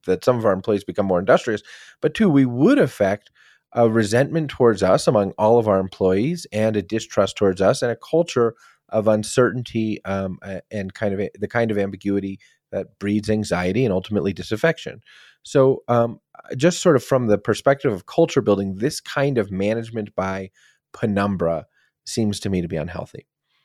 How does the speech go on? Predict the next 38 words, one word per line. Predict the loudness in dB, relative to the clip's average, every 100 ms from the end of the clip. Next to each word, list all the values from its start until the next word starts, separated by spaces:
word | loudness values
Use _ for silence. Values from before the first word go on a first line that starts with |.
| -20 _ _ _ _ _ _ _ -6
And | 0 0
again, | 2 2
the | 2
Pope | 2 2
can | 4
do | 4
what |
he | 4
likes, | 2 2 0 -2
but | 0 0
I, | -2 -10 _ -16
it | -4
just | -4 -2
does | -2 0
not | 0
strike | 0 2 0 0
me | -4
as | -4
being | -6 -8
a | -8
particularly | -12 -12 -8 -8
sort | -6 -12
of | -12
per-, | -18 -16
paternal | -14 -4 -2 -2 -6 _ _ _ -8
mode | -2 -2 -2
of | -6
engagement, | -10 -8 -8 -10 -16 -20 -20 _
um, | -14 -12 -12
or | -14
correction, | -10 -12 -12 -18 -20 _ _ _ 0
or | 2
a | 2
particularly | -2 -4 -4 -4
scriptural | -4 -8 -8 -14
one. | -16 _ _ _ _ _ 0
That's | 2 2
one. | -2 -6